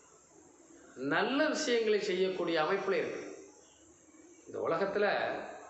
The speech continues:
எவ்வளவுதான் பிரச்சனைகள் இருந்தாலும் அதை சரி செய்யக்கூடிய பக்குவம் கண்டிப்பாக தனுசுக்கு இருக்கு. இந்த தனுசு ராசி கெடாம இருக்கணும், தனுசு ராசியினுடைய அதிபதி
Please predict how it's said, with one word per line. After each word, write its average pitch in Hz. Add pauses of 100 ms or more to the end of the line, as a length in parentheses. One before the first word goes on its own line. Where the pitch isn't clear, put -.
(680)
எவ்வளவுதான் 285
பிரச்சனைகள் 240
இருந்தாலும் 208
அதை 175
சரி 202
செய்யக்கூடிய 175
பக்குவம் 151 (960)
கண்டிப்பாக 151 (1080)
தனுசுக்கு 135
இருக்கு. - (1400)
இந்த 175
தனுசு 233
ராசி 277
கெடாம 202
இருக்கணும், 165 (920)
தனுசு 240
ராசியினுடைய 262
அதிபதி 247